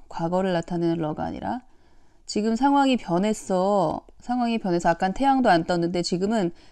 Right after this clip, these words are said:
태양이 엉덩이를 비추게 됐어. 이런 말이에요. 한번 해볼까요?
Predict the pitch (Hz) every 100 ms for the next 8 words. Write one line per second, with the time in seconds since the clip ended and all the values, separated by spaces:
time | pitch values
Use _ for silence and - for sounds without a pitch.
0 | - - 294 277 269 277 320 349 _ _
1 | _ _ _ - - 185 208 220 254 240
2 | 247 240 - 190 - - 285 269 262 196
3 | 180 - 160 170 185 160 170 165 147 135
4 | 135 - - _ _ - - - - -
5 | 208 214 214 - 185 233 285